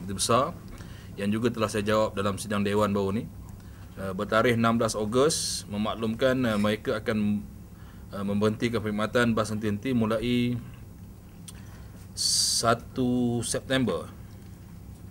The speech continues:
dua ribu tiga belas. Eh? Satu September dua ribu tiga belas. Uh, dan, uh,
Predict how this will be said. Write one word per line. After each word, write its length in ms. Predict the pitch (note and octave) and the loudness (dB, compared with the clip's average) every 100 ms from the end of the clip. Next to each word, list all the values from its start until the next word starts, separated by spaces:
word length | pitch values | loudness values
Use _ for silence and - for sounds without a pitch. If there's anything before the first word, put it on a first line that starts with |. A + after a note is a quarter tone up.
| - - - - - - - - - - | -14 -14 -14 -14 -16 -16 -14 -14 -14 -10
dua 240 | G2+ A2 A2+ | -2 0 2
ribu 240 | A#2 A#2 | 2 0
tiga 220 | A2+ A2+ | 0 0
belas. 600 | A#2 A2+ F#2 - - - - - - - | 2 2 2 -2 -6 -8 -14 -16 -14 -8
Eh? 80 | - - - - - - - | -8 -8 -14 -16 -16 -14 -12
Satu 240 | G#2 G#2 | -10 -6
September 560 | A#2 A#2+ A#2 A#2 A#2+ A#2 | -4 -4 -2 2 4 4
dua 160 | G#2+ | 2
ribu 160 | G#2+ G#2+ | 0 -2
tiga 240 | G#2 G#2+ | -2 0
belas. 560 | A#2 C3+ D#3+ - - - - - - - - - - - - - | 2 2 2 -2 -4 -8 -12 -16 -16 -14 -16 -16 -16 -16 -16 -8
Uh, 680 | G#2+ A2+ A2+ A#2 A2+ A2+ A2+ - - - - - - - - - - - - - - - - - - - - - - - - - - - - - - - - - G2+ | 0 2 4 4 4 4 2 -4 -14 -16 -16 -18 -18 -16 -16 -16 -16 -16 -14 -14 -16 -16 -16 -16 -16 -16 -16 -16 -16 -16 -16 -14 -14 -14 -16 -16 -16 -14 -14 -12 2
dan, 240 | A#2+ A#2+ | 4 6
uh, 400 | A#2 A2 G#2+ G#2+ | 4 2 2 0